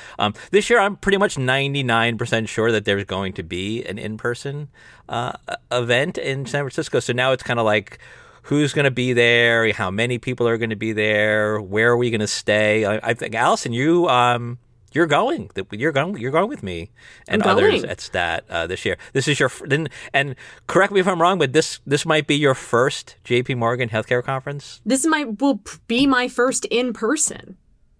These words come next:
Speaker 2: J P Morgan.
Speaker 1: Wow.
Speaker 2: I know. A real
Speaker 1: Wow.
Speaker 2: milestone. Now, I'm wondering, did I miss out on the, you know, the experience of the
Speaker 1: <laughs>
Speaker 2: ever-crowded J P Morgan where it was so packed that you were having meetings in Macy's?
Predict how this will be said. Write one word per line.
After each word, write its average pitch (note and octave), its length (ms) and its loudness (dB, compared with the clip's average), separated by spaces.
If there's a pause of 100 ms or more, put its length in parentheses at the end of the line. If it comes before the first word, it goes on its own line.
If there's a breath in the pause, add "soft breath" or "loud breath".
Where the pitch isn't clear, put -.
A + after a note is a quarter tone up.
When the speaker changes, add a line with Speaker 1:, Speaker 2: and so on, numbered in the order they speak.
(180)
Speaker 2:
J F#3 240 2
P F3+ 160 -4
Morgan. A#2 240 -4
Speaker 1:
Wow. G#2+ 600 0 (100)
Speaker 2:
I E3 160 -4
know. E3+ 600 -2
A G#3 80 2
real A3+ 360 4
Speaker 1:
Wow. G#3+ 80 0
Speaker 2:
milestone. D#3+ 760 -4 (320 loud breath)
Now, F#3+ 480 0 (800 soft breath)
I'm C4 400 2
wondering, G#3 760 2 (440)
did A3 160 0
I A3 120 2
miss B3 300 2
out C4 360 2
on G#3+ 240 4
the, F3 380 2
you F#3+ 40 4
know, F3 200 2
the F3+ 160 2
experience D4+ 760 2
of A#3+ 120 2
the F3+ 320 -2
Speaker 1:
<laughs> - 40 -12
Speaker 2:
ever-crowded A#3 760 2
J G#3+ 180 2
P A3 160 -2
Morgan G3+ 540 2
where F3+ 160 2
it - 80 -4
was F3 120 -2
so A#3+ 380 2
packed A3+ 480 -2
that F#3+ 140 0
you G#3 100 0
were G3+ 80 2
having F#3 320 0
meetings G#3 400 2
in E3 140 -4
Macy's? A#3 720 -2